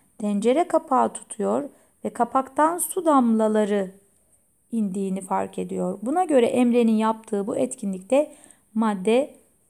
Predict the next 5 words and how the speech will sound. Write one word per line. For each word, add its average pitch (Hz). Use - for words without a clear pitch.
hangi 294
sıraya 226
göre 196
hal 196
değiştirmiştir? 185